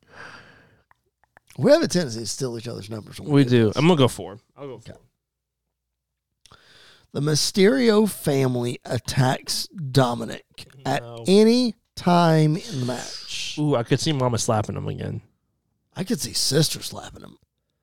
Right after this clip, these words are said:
Speaker 2: The return of Buddy Murphy.
Speaker 1: And
Speaker 2: Um,
Speaker 1: the return of Buddy Murphy.
Speaker 2: <laughs>
Speaker 1: Which
Speaker 2: I'll
Speaker 1: then draws Rhea Ripley out.
Speaker 2: There we
Speaker 1: And then
Speaker 2: go.
Speaker 1: Buddy Murphy joins Judgment Day.
Speaker 2: There we go.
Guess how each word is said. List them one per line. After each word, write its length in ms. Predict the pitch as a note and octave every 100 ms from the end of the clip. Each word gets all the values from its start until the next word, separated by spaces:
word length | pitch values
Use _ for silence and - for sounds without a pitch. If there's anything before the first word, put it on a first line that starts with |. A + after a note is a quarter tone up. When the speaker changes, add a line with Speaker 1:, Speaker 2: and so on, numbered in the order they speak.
| _ _ _ _ _ _ _ _ -
Speaker 2:
The 180 | C#3
return 320 | A#2+ A2 C3 A#2+
of 100 | A2
Buddy 200 | A2+ A2
Murphy. 420 | G#2+ G2+ - - _ _ _
Speaker 1:
And 80 | C#3 C3+ C3+ C3 B2+
Speaker 2:
Um, 40 |
Speaker 1:
the 60 | A#2+
return 260 | A2 A2 G#2+
of 80 |
Buddy 180 | G#2+ G#2+
Murphy. 300 | G#2+ G#2+ -
Speaker 2:
<laughs> 540 | G#2 - - - - D3+
Speaker 1:
Which 140 | D#3+
Speaker 2:
I'll 120 | -
Speaker 1:
then 200 | F#3+ A3+
draws 360 | F3+ G#3 G#3+ F#3
Rhea 260 | G3 G3 F3
Ripley 520 | A3+ D#4+ B3 G3 E3
out. 240 | E3 E3
Speaker 2:
There 220 | D#3+ G3+ F#3+
we 80 |
Speaker 1:
And 80 | D3+
then 120 | D3 C3+
Speaker 2:
go. 140 | C3
Speaker 1:
Buddy 220 | - A3
Murphy 480 | G#3+ G#3+ G#3 G#3 F#3+
joins 320 | D#3+ F#3 E3+
Judgment 360 | D#3 C3 A2+ G#2
Day. 60 |
Speaker 2:
There 240 | C3 D3 D#3
we 100 | B2
go. 320 | A#2+ A2+ A2